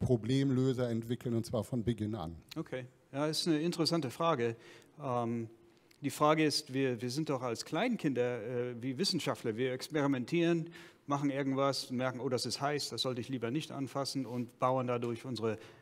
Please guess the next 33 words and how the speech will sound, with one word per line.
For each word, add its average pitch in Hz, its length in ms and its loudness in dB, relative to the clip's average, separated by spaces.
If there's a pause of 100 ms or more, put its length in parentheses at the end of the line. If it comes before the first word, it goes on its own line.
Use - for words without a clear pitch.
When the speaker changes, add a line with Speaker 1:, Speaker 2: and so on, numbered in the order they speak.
(120)
Speaker 2:
neue 131 440 6 (400)
neurologische 120 680 -2
Bahnen 120 360 0
auf. 92 300 -6
Der 123 120 0
Mensch 135 320 2
kommt 135 220 -2
ja 127 100 0
ziemlich 135 340 -4
früh 151 280 4
raus 123 520 2 (480)
und, 123 520 0
äh, 123 220 4
muss 120 280 -2
i-, 135 60 0 (180)
über 143 220 2
Jahre 131 360 6
lang 131 340 2
neurologische 127 640 2
Bahnen 123 320 2
au-, 123 220 -2
erstmal 120 340 -4
aufbauen, 101 580 -4 (100)
ne? 120 240 -6
Wie, 123 180 -8
wie 131 120 -2
schnell 139 280 0
kann 131 160 -4
ein 120 140 -2
Pferd 139 440 -2
bei 123 120 0
der 117 120 2
Geburt 123 480 -4